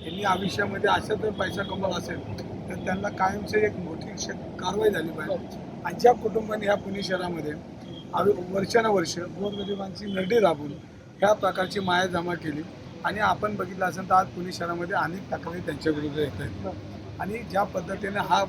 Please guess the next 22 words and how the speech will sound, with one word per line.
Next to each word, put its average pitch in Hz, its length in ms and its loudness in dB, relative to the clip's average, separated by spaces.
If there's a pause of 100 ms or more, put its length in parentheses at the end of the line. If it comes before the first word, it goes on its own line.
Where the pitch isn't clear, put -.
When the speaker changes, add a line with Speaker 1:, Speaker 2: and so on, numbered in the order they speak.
(160)
Speaker 1:
अ, 175 100 0 (920)
जो 185 140 2
खटला, 160 300 4
हा 160 340 4
जो 190 200 -2
गुन्हा 170 320 0
होता, 170 280 0
याला 190 280 -4 (680)
ज्या 202 100 8
पद्धतीने 196 480 0
त्यांनी 190 200 2
हाताळला, 175 340 0
त्या 185 180 0
पद्धतीमध्ये 180 600 -2
शेवटी 170 340 -6
त्यांचं 180 300 -4
पाकीट 180 400 2 (600)
हे 214 160 8 (760)
सरकारच्या 202 600 4
कायद्यापेक्षा 190 760 2
जड 220 300 10
झालं. 156 260 4